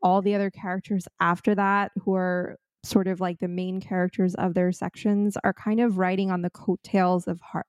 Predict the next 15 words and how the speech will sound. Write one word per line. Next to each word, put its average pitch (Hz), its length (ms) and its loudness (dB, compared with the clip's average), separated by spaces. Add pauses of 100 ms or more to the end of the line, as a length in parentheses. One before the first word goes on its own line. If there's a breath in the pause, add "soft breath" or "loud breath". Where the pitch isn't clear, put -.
of, 175 240 -2
like, 170 220 -4
the 180 100 2
way 180 200 2
that 170 180 0
we've 170 280 0 (500 loud breath)
seen 214 320 4
Hardin 185 580 2
to - 120 -12
be 180 140 -2
established. 180 1080 0
And 185 400 -2 (100)
I 202 140 4
don't 214 500 -2 (560)
see 220 540 6